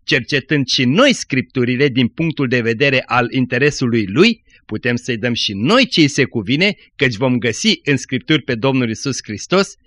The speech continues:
v-, îl vom primi ca fiind El înlocuitorul nostru,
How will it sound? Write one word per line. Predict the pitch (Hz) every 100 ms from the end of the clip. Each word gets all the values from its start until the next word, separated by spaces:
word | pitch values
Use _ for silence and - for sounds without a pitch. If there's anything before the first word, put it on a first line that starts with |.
| _ -
v-, | 104 135
îl | 147 127
vom | 143 131
primi | 135 131 190 180
ca | 120 110
fiind | - 139 131 -
El | 107 147 151
înlocuitorul | 135 131 120 - 120 135 127 113
nostru, | 110 185 - 196 190